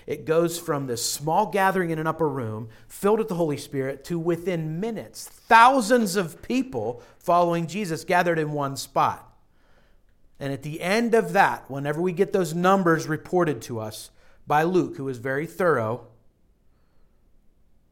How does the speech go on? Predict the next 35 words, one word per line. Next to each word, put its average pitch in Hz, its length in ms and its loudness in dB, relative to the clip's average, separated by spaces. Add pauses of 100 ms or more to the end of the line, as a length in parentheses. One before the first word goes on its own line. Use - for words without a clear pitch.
that's 135 260 -2
when 139 80 -4
we 135 80 -4
get 123 240 -6
to - 80 -12
what 120 100 -4
we're 113 120 -8
gonna 117 160 -8
read 107 200 -10
today. 110 340 -10 (420)
So - 180 -4
know 175 320 8
that 208 220 8
what 190 180 4
this 208 180 0
is 190 140 -4
talking 190 400 2
about 123 380 -2
is 120 180 -10 (380)
literally 175 460 6
thousands 147 500 0
of 117 100 -14
people, 110 480 -12
not 131 240 -6
just 170 300 -10 (360)
twenty 147 280 -6
or 147 40 -4
thirty 151 280 -2
people 147 300 -10
hanging 117 260 -8
out 120 100 -6
in 120 80 -16
someone's 123 300 -10
living 117 240 -10
room. 147 260 -14